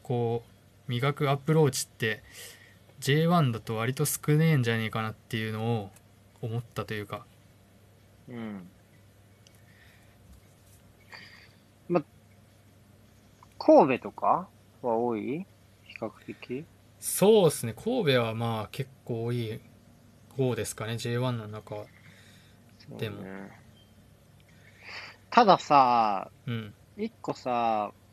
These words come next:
Speaker 2: じゃあまあ、まあ、別にそういう話をこの元のツイートはしてるわけではないんだろうけど、そんな大きいスケールの話を。
Speaker 1: うん。うんうん。
Speaker 2: っ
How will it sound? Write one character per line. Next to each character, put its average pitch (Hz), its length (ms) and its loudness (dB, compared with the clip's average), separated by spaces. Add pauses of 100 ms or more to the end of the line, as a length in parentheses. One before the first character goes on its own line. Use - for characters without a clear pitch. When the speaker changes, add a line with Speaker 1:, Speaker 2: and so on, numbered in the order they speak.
(160)
Speaker 2:
じ 180 60 -4
ゃ 160 40 2
あ - 20 -2
ま 131 220 -2
あ、 117 60 -8 (300)
ま 160 80 -8
あ、 - 20 -6
別 139 280 -4
に 202 240 2
そ 226 320 0
う - 20 2
い 233 80 4
う 226 40 8
話 226 500 2
を 127 240 4 (100)
こ 131 140 -10
の 113 520 -4
元 123 300 -6
の 123 160 -2
ツ - 220 -2
イ 127 80 2
ー 113 40 -6
ト 123 120 -4
は 120 60 0
し - 100 -8
て 147 120 0
る 143 80 2
わ 139 120 4
け 123 100 -4
で 101 80 -4
は 98 80 -8
な 107 100 -10
い 117 80 -8
ん 110 60 -14
だ 104 80 -12
ろ 98 120 -8
う 92 40 -12
け 104 100 -8
ど、 101 80 -4
そ 104 140 -16
ん 104 80 -14
な 101 140 -8
大 107 240 -10
き - 100 -16
い 127 80 -4
ス 117 80 -6
ケ 113 140 -10
ー - 20 -10
ル 104 80 -10
の 98 80 -14
話 98 400 -12
を。 107 260 -6
Speaker 1:
う 127 60 -6
ん。 - 20 -4
う 117 40 -6
ん - 20 -8
う 113 40 -8
ん。 113 180 -10
Speaker 2:
っ - 20 -16